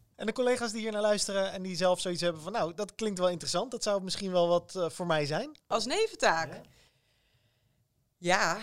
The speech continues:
Speaker 2: nou ja, ik, ehm, weet je, het, het is,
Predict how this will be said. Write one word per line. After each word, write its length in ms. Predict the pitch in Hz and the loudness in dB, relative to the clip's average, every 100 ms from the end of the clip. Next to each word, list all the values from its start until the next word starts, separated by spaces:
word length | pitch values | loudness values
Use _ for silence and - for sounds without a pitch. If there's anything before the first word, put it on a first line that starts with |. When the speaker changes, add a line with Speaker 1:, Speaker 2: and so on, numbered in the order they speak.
| - - - | -10 -18 -10
Speaker 2:
nou 240 | 156 156 | 0 2
ja, 280 | 180 202 202 | 6 6 4
ik, 280 | 185 180 - | -2 -8 -4
ehm, 560 | 180 175 175 175 175 165 - _ _ _ _ _ _ | 2 4 4 2 0 -6 -10 _ _ _ _ _ _
weet 240 | _ 185 190 | _ -4 -2
je, 100 | 220 | 0
het, 220 | 202 202 | 0 -2
het 200 | - 202 | -4 -2
is, 220 | 214 190 | 2 2